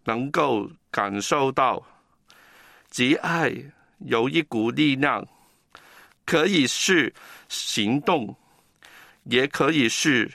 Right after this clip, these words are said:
说话。就像耶稣昔日在以色列地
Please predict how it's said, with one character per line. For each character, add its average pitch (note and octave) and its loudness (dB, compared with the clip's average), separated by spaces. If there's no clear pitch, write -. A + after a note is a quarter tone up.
说 D#3 0
话。 - -2
就 F#3 4
像 E3 2
耶 F3 4
稣 E3 2
昔 E3 0
日 D#3 2
在 D#3 0
以 A2 -2
色 D#3 2
列 B2+ 2
地 D3+ 0